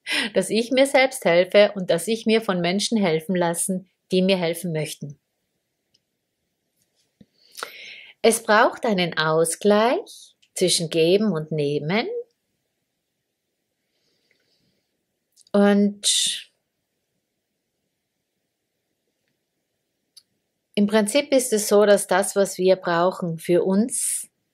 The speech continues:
schon in uns selbst ist. Und dass das, was von außen kommt, ein Bonus ist.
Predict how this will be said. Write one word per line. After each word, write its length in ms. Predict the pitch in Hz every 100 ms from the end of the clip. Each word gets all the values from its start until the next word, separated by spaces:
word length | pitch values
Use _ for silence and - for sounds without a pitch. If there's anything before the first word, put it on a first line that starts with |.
| _ _
schon 440 | - - 170 160 -
in 320 | 170 143 135 _
uns 340 | 151 123 - -
selbst 520 | 214 349 403 - -
ist. 480 | 151 - - - _ _ _ _ _ _ _ _ _ _ _ _ _ _ _ - - - - _ _ _ _ -
Und 640 | 190 180 180 180 - - _ _ _ _ _ _ _ _ _ _ _ _ _ _ _ _ _ _ _ _ _ _ _ _ _ _ _ _ _ _ _ _ _ _ _ -
dass 260 | 185 185
das, 260 | - 220 240
was 140 | 208
von 180 | - 196
außen 300 | 151 226 269
kommt, 240 | 254 233 220
ein 180 | 202
Bonus 420 | 180 190 214 170 -
ist. 440 | - - - -